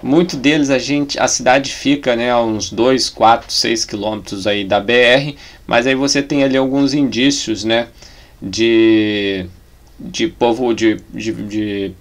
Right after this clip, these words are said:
de pessoas, né, de, de pessoas morando aí na localidade. Isso tudo ainda no Pará. E aí, do Pará a gente já atravessou o Tocantins,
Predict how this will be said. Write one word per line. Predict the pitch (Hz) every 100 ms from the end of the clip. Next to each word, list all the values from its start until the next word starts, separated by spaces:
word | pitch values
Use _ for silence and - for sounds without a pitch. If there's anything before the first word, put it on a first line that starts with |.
| -
de | -
pessoas, | - 127 - 139 127 110
né, | 104 110
de, | 110 104 98
de | 95
pessoas | 90 101 - 113
morando | 135 127 117 113 113
aí | 117 107
na | 113
localidade. | 117 113 110 117 117 98 90 95
Isso | 139 -
tudo | 165 156 170
ainda | 147 147
no | 151
Pará. | 160 151 117 98 - - - - - - - - - -
E | 143
aí, | 170 180 190 208 - - - - _ -
do | 139 170
Pará | 180 185 160 170
a |
gente | 180 165 165 160
já | 147
atravessou | 151 151 147 143 143 - 151 156
o |
Tocantins, | - 139 147 135 - 160 196 -